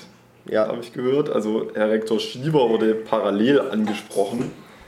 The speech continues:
Speaker 2: in seiner Funktion als, ja,
Speaker 1: Hausherr, ja.
Speaker 2: Hausherr.
Speaker 1: Ähm, das ist auch der Punkt, den ich ein bisschen kritisiert habe und was ich dann auch, ähm,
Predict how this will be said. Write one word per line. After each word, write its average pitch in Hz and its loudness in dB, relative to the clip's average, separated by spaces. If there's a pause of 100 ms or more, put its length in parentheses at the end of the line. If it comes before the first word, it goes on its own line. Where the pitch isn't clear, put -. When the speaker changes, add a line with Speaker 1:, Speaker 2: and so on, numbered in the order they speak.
(280)
Speaker 2:
in 107 -6
seiner 107 2
Funktion 110 -2
als, 104 -2 (540)
ja, 107 4
Speaker 1:
Hausherr, 101 0
ja. 107 -6
Speaker 2:
Hausherr. 113 0 (260)
Speaker 1:
Ähm, 113 0 (1160)
das 123 0
ist 131 0
auch 123 2
der 123 0
Punkt, 139 -2
den 120 4
ich - -2
ein - -8
bisschen 123 -2
kritisiert 123 -2
habe 175 -2
und 120 -2 (160)
was 113 -2
ich - -18
dann 107 -2
auch, 107 0
ähm, 107 -2